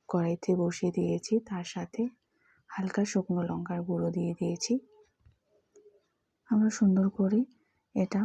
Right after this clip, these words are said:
ভাজবো, কারণ বেশি ভাজবো না, এটা হালকা করে ভাজবো। আর মাংসটা দিয়ে দেব। আর মাংসটা দিয়ে দেওয়ার পর এখানে সুন্দর করে আমরা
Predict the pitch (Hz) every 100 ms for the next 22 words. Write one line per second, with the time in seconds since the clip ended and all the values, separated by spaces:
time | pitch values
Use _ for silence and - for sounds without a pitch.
0 | 220 185 170 - - - - - 214 214
1 | 202 190 208 208 180 185 - 190 208 190
2 | 190 220 202 190 - 185 - 185 180 -
3 | 180 - 220 277 - 185 180 180 - 202
4 | 196 190 180 185 185 185 - _ _ _
5 | _ _ _ _ _ _ _ _ 233 226
6 | 220 214 - 226 233 214 196 - 202 196
7 | - 214 196 196 190 190 190 185 190 -
8 | 185 185 190 185